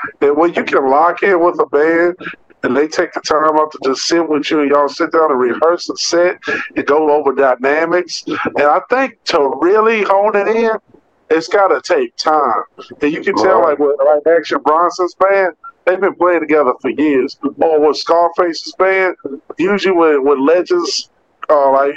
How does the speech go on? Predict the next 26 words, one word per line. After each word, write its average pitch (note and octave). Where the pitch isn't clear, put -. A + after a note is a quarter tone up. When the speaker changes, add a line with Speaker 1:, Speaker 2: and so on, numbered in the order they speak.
Speaker 1:
even D#3+
like D3+
Ju-, F3+
Juvenile, F3
Tiny E3+
Desk, F3
these G3
are F3
people F#3+
that D#3
grew F#3
up F3+
and C#3
listened E3+
to F3
those C#3
songs C#3
a B2
lot. D3
So D#3
those F3
songs D#3
mean F3
something D3
to E3
them. C3